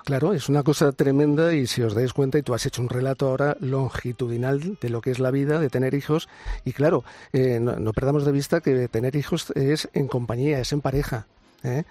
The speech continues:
Y a veces se empieza, se empieza a ver que, y se tiene esa sensación de que la relación de pareja es, vamos, muy efímera,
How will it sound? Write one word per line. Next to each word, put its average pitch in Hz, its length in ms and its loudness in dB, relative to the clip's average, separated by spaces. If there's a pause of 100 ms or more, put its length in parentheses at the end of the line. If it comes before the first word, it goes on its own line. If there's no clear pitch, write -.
(220)
Y 151 240 2
a - 120 -2
veces 143 300 0
se - 80 0
empieza, 165 580 0
se - 120 -6
empieza 139 360 0
a - 20 4
ver 160 240 2
que, 139 400 2
y 131 100 -2
se 135 160 -2
tiene 156 480 2
esa 139 180 0
sensación 143 520 0
de 165 100 0
que 139 80 2
la 120 120 0
relación 120 360 0
de 156 100 2
pareja 143 500 2
es, 147 220 0
vamos, 135 680 0 (200)
muy 139 240 2
efímera, 165 500 0